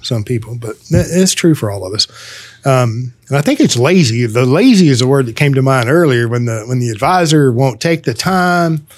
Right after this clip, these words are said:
to do a proper integration. I call it a proper foundation, proper structure is my terminology. Um,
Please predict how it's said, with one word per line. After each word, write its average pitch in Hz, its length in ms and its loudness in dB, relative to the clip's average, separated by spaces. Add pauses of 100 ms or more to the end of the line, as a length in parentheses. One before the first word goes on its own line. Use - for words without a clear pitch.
(260)
to - 100 -10
do 160 220 4
a 147 40 2
proper 165 460 0
integration. 156 1120 2 (320)
I 139 80 0
call 147 220 0
it 127 80 0
a - 20 -2
proper 131 320 -4
foundation, 147 800 0
proper 120 300 -2
structure 143 540 0
is 110 60 -2
my 127 220 0
terminology. 139 920 2 (500)
Um, 113 600 -4